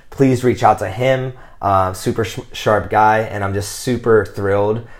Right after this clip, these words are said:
uh, with where our team is at right now. They're amazing people. So if you could connect with them, uh, at Thrive on Life, we can get you connected to both of them. Um, and then the next thing I wanna get into is, okay, so that's our team.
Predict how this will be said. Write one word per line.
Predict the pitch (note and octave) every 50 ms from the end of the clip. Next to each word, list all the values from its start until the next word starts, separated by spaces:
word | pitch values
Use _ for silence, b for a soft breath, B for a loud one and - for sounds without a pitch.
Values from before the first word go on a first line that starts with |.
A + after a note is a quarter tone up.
| b b b
uh, | - F#2 F#2+ F#2 F#2 F#2
with | G2 F#2 F2+
where | G2 G#2 G#2+
our | A2 G#2+
team | - - - A2 G#2+ G#2+
is | A#2 A#2 A2 G2+
at | F#2+ G2 G2 -
right | - G#2 G2 F2+ -
now. | F#2 F#2+ F#2 G2+ A2 A#2+ D3 D#3 D3+ D3+ - - - - - - - - - - _ - - - - -
They're | G2+ G#2
amazing | G2+ G2+ G#2 G#2+ G#2+ A#2+ B2 A2+
people. | - A#2 A2 G2 - B2+ C3+ C#3 C#3+ B2 -
So | - - A2+ G2+ G2 G2 G2 F#2
if | C#2+ G2 F#2+ -
you | G2+ G2
could | - - - A2+ A2+ A#2 A2 A2+ A2+ B B B B -
connect | - A2 G#2+ G#2+ G#2+ -
with | A#2 A#2 G2+ F#2 F#2
them, | F#2+ G2 G2+ G#2 A2 A2+ B2 B2+ - -
uh, | G2 F#2+ F#2+ F#2 F#2 F2+ F2+ F2+ - - -
at | A2 A2 G#2+ - -
Thrive | - A2 G2+ G2+
on | G2+ F#2+
Life, | G2 F#2+ G2 G#2 G#2
we | G#2 G2+
can | F#2+ G#2 G#2
get | F#2 G2 F2+ - -
you | F#2+
connected | - G2 G2 F#2+ F#2 - G#2 F2+ -
to | - F2+
both | E2+ F2+ F#2 F#2+ F#2+
of | A2 A2
them. | A2+ B2+ C#3 C#3+ D3+ D3+ b b b b b b b b -
Um, | G2+ G2+ G2 F#2+ F#2+ F#2+ F#2+ F#2+ F#2 F#2 F#2+ G2 -
and | - A2+ A2+
then | A2 A2 A2 G#2+
the | G#2+
next | A2 B2+ C#3+ C#3+ -
thing | - D3+ C#3+ B2+
I | A#2+
wanna | B2 B2 B2
get | G#2+ A#2 A#2
into | A2+ A2+ A2 - - A#2 A2 A2 G#2+ G#2 G#2 G#2
is, | G#2 G#2 G2+ G2 A#2
okay, | A#2 A#2 - G#2 G#2 G2
so | - - G#2
that's | G#2 A2 A2+ - B2+
our | A#2
team. | G#2+ - - - A2+ G#2+ A2 B2 C#3+ D3+ E3 E3 b